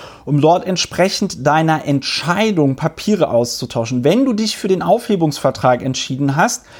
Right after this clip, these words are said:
dann musst du mir davon ein Exemplar unterschreiben. Das andere ist dann für deine Unterlagen. Den Entwurf der Kündigung, den du zur Prüfung erhalten hattest, gibst du mir dann bitte zurück. Und selbstverständlich darfst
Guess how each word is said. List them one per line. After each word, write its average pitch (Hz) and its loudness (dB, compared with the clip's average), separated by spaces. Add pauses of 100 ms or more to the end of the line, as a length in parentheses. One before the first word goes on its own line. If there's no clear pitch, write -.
(180)
dann 165 2
musst 220 -2
du 202 -2
mir 196 2
davon 190 2
ein 165 -4
Exemplar 165 0
unterschreiben. 165 0 (140)
Das 147 -2
andere 202 0
ist 170 -2
dann 165 2
für - -6
deine 147 2
Unterlagen. 143 -2 (220)
Den 160 4
Entwurf 147 0
der 156 0
Kündigung, 151 0 (240)
den 214 4
du 214 0
zur - -2
Prüfung 226 0
erhalten 170 0
hattest, 139 -2
gibst - -6
du 190 -2
mir 185 2
dann 165 0
bitte 170 0
zurück. 151 0 (240)
Und 151 0
selbstverständlich 190 0
darfst 165 0